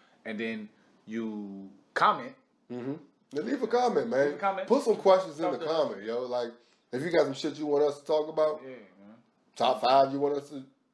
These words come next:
Speaker 2: shout out, Chuck, anything besides sports or music you want us to talk about,
Speaker 1: Yeah.
Speaker 2: shout out to my nigga Chuck. He done got, like, four,
Speaker 1: Yeah.
Speaker 2: five shout outs,
Speaker 1: Be
Speaker 2: man.
Speaker 1: con-, be constructive, though.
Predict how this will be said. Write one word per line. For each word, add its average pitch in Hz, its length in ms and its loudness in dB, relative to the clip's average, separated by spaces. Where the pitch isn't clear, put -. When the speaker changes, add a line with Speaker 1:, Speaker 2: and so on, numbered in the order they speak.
Speaker 2:
shout 156 240 -2
out, 151 300 -4
Chuck, - 340 0
anything 135 380 -2
besides 131 420 -4
sports 139 480 -2
or 117 100 -4
music 131 400 -6
you 131 100 -10
want 131 160 -2
us 127 100 -10
to - 40 -20
talk 143 220 -2
about, 139 360 -2
Speaker 1:
Yeah. 117 80 -16
Speaker 2:
shout 202 160 4
out 185 80 4
to 165 40 0
my 151 120 6
nigga 117 220 0
Chuck. 123 180 -8
He 175 60 -8
done 147 100 -4
got, 113 100 -4
like, 101 140 -10
four, 113 140 -4
Speaker 1:
Yeah. 107 120 -4
Speaker 2:
five 101 140 -10
shout 110 160 -8
outs, 95 120 -12
Speaker 1:
Be 202 120 -6
Speaker 2:
man. 180 140 -10
Speaker 1:
con-, - 140 -14
be 202 120 -8
constructive, 156 580 -6
though. 110 160 -8